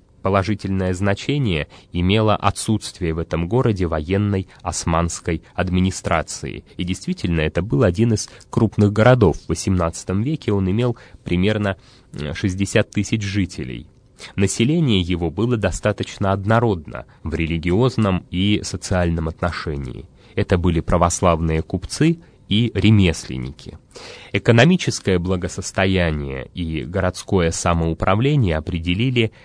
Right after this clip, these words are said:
высокий культурный уровень жизни в городе.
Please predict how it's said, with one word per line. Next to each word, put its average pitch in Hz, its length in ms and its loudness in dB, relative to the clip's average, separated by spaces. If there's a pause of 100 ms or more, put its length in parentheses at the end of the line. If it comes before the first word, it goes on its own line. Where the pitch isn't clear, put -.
(140)
высокий 92 520 0
культурный 110 680 0
уровень 113 400 4
жизни 92 480 2
в 78 80 -8
городе. 73 640 -6